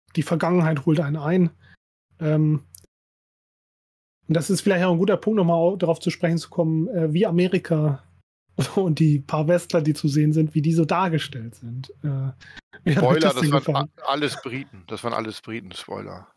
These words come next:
Speaker 1: Ja, ja, die, gut, diese paar Straßenszenen, <laughs> in denen die drin vorkommen sind, die sind auch alle im Shaw-Studio,
Speaker 2: Ja.
Speaker 1: glaub ich, aufgenommen worden.
Speaker 2: Ja,
Speaker 1: Und
Speaker 2: ich
Speaker 1: nicht
Speaker 2: glaub,
Speaker 1: vor
Speaker 2: dann
Speaker 1: Ort.
Speaker 2: au-, auch draußen, du siehst so die Berge, das ist alles,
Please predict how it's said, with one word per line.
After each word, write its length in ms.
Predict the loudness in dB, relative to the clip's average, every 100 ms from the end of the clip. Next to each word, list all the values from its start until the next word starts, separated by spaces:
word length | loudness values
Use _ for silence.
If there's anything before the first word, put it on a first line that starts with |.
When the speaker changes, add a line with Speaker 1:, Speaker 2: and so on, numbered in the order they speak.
| -4
Speaker 1:
Ja, 120 | 0
ja, 160 | 2 4
die, 240 | 4 4
gut, 180 | 4 2
diese 220 | 2 2
paar 180 | 0 -4
Straßenszenen, 1120 | 0 0 0 0 0 0 0 2 4 4 2
<laughs> 80 | -2
in 280 | -4 -2 0
denen 140 | 0
die 80 | 0
drin 180 | 0 0
vorkommen 380 | 0 0 0 0
sind, 160 | 0
die 40 | 0
sind 180 | 0
auch 140 | -2 -2
alle 160 | -2
im 140 | 0 -2
Shaw-Studio, 520 | 0 0 0 -2 -2
Speaker 2:
Ja. 60 | -4
Speaker 1:
glaub 160 | -4
ich, 120 | -4
aufgenommen 460 | -8 -4 -2 0 0
worden. 260 | -2 -4 -6 -10 -4
Speaker 2:
Ja, 260 | 0 4 4
Speaker 1:
Und 60 |
Speaker 2:
ich 40 | 4
Speaker 1:
nicht 140 | 2
Speaker 2:
glaub, 120 | 0
Speaker 1:
vor 60 | 2
Speaker 2:
dann 140 | 2 2
Speaker 1:
Ort. 180 | -2 -8 -10
Speaker 2:
au-, 160 | -10 -10 _
auch 200 | -2 0
draußen, 520 | 0 -2 0 0 -2
du 60 | -8
siehst 160 | -8 -8
so 60 |
die 100 | -10
Berge, 300 | -4 -2 -2
das 160 | -4 -6
ist 100 | -4
alles, 280 | -2 -2